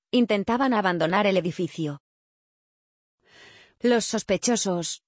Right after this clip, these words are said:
todos con antecedentes por delitos relacionados contra el patrimonio, eran tres hombres de treinta y nueve, treinta y cuatro y treinta y un años de edad,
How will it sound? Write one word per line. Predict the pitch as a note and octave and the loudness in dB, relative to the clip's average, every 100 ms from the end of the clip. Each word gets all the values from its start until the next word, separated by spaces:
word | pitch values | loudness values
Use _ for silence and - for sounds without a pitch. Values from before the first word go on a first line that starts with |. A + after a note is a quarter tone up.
| - | 0
todos | C4 C4+ B3+ | 2 4 0
con | - G#3+ | 0 0
antecedentes | F3+ F#3 - E3 G3 G3+ A3 | 0 -2 -2 0 0 0 -2
por | - G#3 | 0 0
delitos | E3+ E3 A3 A3+ G#3 | 2 0 0 0 0
relacionados | F#3 E3 F3+ E3+ F#3+ G#3 - | 0 -2 -2 0 0 0 0
contra | G#3+ G3+ F#3 | -2 0 0
el | E3 | 0
patrimonio, | E3+ D#3+ E3 E3+ G3 D#3+ D3+ - _ - - - - | -2 -2 0 2 2 0 -2 -10 _ -20 -20 -14 2
eran | A#3+ B3+ A#3+ | 4 4 2
tres | A3 B3 | 0 -2
hombres | A3+ A3 G3+ F3+ | 0 2 2 2
de | F3 | 0
treinta | F3 F3 F3 D#3+ | 0 0 0 0
y | D#3+ | 0
nueve, | G3+ F#3+ D#3 D#3+ _ - | 2 0 -2 -6 _ -2
treinta | A#3+ A3+ G3 F3 | 2 2 0 0
y | |
cuatro | - A3+ A#3 A#3 | 2 0 2 0
y | F3+ | 2
treinta | G3 G#3+ G3 F#3+ | 0 0 0 0
y | G#3 | 0
un | G#3 | 2
años | A3 G#3 F3+ | 2 0 0
de | F#3+ D#3 | 0 2
edad, | F#3 D#3 | 0 -2